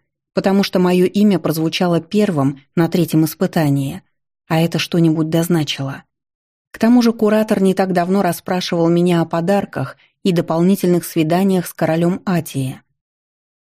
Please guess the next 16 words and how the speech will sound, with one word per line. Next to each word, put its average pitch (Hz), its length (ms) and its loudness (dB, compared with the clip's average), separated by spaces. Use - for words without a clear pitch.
Скорее 233 400 2
всего, 233 300 0
глава 214 340 2
тайной 202 360 2
полиции 190 460 0
посчитал, 185 600 -2
что - 200 -2
у 151 100 2
Тотрейна 196 560 0
появилась 190 520 0
реальная 175 480 0
надежда 170 680 -2
породниться 156 580 0
с - 80 -8
королём 160 480 0
Атии. 147 560 -2